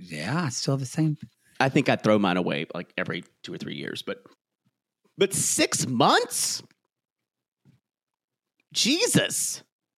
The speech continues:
Speaker 1: Jesus.
Speaker 2: Anyway, I, those were some thoughts I had.
Speaker 1: All right, some
Speaker 2: Um,
Speaker 1: poot-, some
Speaker 2: <laughs>
Speaker 1: poots
Speaker 2: I just,
Speaker 1: pootin'.
Speaker 2: that I, that I had to say. Um,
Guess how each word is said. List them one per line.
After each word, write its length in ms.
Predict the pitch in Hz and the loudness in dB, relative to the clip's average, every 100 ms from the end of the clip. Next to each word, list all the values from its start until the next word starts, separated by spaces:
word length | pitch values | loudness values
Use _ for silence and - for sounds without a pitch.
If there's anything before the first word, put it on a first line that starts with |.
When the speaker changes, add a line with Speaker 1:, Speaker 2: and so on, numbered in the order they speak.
| - | -20
Speaker 1:
Jesus. 220 | - 147 143 | -12 -4 0
Speaker 2:
Anyway, 400 | 127 92 65 76 - - _ _ _ _ - | 0 0 -4 -6 -10 -16 _ _ _ _ 0
I, 200 | 165 160 - - - - | 2 2 -6 -18 -20 -4
those 340 | 120 180 226 240 | 4 4 4 2
were 120 | 247 | 0
some 200 | - 196 | 0 2
thoughts 360 | 156 147 147 | 4 4 4
I 140 | 151 143 | 2 4
had. 600 | 143 123 123 123 123 120 208 | 4 4 4 4 2 0 0
Speaker 1:
All 160 | 220 | 4
right, 340 | 233 - 208 220 | 6 6 6 6
some 80 | 196 | 6
Speaker 2:
Um, 40 | 170 | 8
Speaker 1:
poot-, 380 | 214 220 233 - | 8 6 2 -6
some 260 | - 190 | -2 4
Speaker 2:
<laughs> 600 | 175 - - - - - | 4 4 -2 -10 -12 2
Speaker 1:
poots 240 | - 240 233 | 6 8 6
Speaker 2:
I 40 | - | 6
just, 260 | 220 214 | 6 6
Speaker 1:
pootin'. 160 | 147 151 | 6 6
Speaker 2:
that 140 | 208 | 6
I, 260 | 220 220 185 175 | 4 4 2 4
that 120 | 190 | 4
I 100 | 170 | 4
had 440 | 123 202 196 - | 4 6 6 4
to 100 | 196 | -2
say. 580 | 170 175 170 170 170 170 - - - - 160 - | 0 4 4 4 4 0 -4 -20 -20 -16 -16 -2
Um, 840 | 139 139 135 135 131 123 120 110 | 2 4 4 2 2 0 0 -4